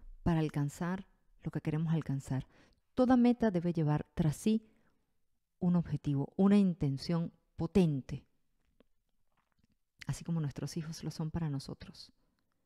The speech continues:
Porque de eso va a depender la garra que tengamos nosotros para alcanzarla. De allí es de donde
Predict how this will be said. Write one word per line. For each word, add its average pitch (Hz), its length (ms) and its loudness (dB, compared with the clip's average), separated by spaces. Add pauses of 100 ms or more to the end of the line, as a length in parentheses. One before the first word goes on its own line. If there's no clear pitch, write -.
(500)
Porque 180 260 0
de 190 140 6
eso 240 240 2
va 214 60 6
a 202 40 4
depender 170 640 0 (880)
la 147 220 0
garra 156 540 2 (260)
que 170 120 -6
tengamos 160 440 0
nosotros 156 580 -2 (680)
para 156 220 2
alcanzarla. 135 840 -6
De 175 160 6
allí 190 420 4 (560)
es 151 240 -2
de 190 80 -2
donde 147 500 -4